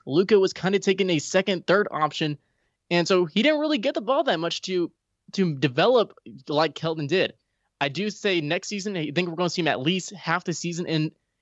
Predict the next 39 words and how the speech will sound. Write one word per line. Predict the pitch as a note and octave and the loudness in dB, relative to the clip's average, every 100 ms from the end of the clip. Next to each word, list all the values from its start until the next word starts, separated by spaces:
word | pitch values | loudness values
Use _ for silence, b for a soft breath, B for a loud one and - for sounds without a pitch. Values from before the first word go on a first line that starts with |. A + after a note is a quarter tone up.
| _ - | _ -2
in | D#3 F3+ | 2 2
Austin | C#3 D3+ F#3 F3+ | 2 0 0 0
just | F3 E3+ | 0 0
because | E3 E3 D3 C3+ - _ _ _ _ _ - | -2 0 0 -2 -12 _ _ _ _ _ -2
he's | E3 F#3 | 0 2
gonna | G3 | 2
be | F3 | 2
the | E3 | 2
number | F3 | 2
one | F3+ E3+ | 2 2
option | D3+ G#3+ - | 2 2 0
this | C3+ - _ - | -4 -6 _ -4
upcoming | D3 D3+ C3+ | -2 -4 -6
y-, | B2+ | -8
year | D3 C#3+ C#3 | -4 0 0
in | |
Austin. | B2 A#2+ - - - _ _ _ _ - | 0 -4 -10 -18 -20 _ _ _ _ 0
And | E3+ D#3+ D#3 C3+ | 4 4 2 -2
that | E3 A3 - F3+ | 0 -2 -4 -4
could | E3 | -2
be | F3 C#3+ _ - | 0 -4 _ -14
tremendous | - D3+ C#3 C#3 D#3 A3+ A3 D#3+ | -10 -8 -6 0 4 4 4 2
for | - D3 | 0 -4
him, | B2 A2+ - | -4 -6 -6
tremendous | D#3 D3+ A3+ G#3+ | -2 0 0 0
development. | F3 D#3+ D#3+ D#3 - _ _ _ - | 2 2 2 0 -4 _ _ _ -4
And | D#3+ | -2
I | |
say | D#3+ G3+ | 2 2
that | F3+ E3 | 4 2
he's | E3+ F3 | 0 -6
just | E3+ | 0
gonna | F#3 | 0
get | D#3+ E3 - | 2 -2 -2
through | D3 F#3+ | -2 -2
quick. | - E3 B2+ | 0 0 0
He's | - E3 F3 | -2 0 2
only, | A#3+ G#3+ - | 2 0 0
I'm | F#3 B3+ | 0 0